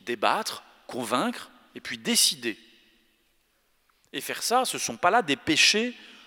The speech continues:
à réduire ou à supprimer. Ce sont des nécessités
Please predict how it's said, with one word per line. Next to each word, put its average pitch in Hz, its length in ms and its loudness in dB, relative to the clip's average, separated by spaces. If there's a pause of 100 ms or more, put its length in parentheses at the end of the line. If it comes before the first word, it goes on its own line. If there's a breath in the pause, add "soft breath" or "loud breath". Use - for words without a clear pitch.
(140 loud breath)
à - 100 -6
réduire 156 480 -6
ou 120 80 4
à 117 80 4
supprimer. 208 640 -2 (440 loud breath)
Ce - 140 -16
sont 208 320 -6 (300 loud breath)
des 120 120 -8
nécessités 156 880 -4